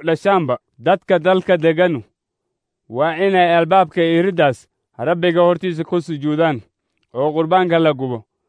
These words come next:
oo uu amiirku maalmaha Sabtida ah Rabbiga u bixin doono waa inuu ahaada lix wan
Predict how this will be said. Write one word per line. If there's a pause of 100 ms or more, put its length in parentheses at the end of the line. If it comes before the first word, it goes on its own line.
(300)
oo
uu
amiirku
maalmaha
Sabtida
ah
Rabbiga
u
bixin
doono (520)
waa
inuu (600)
ahaada (360)
lix
wan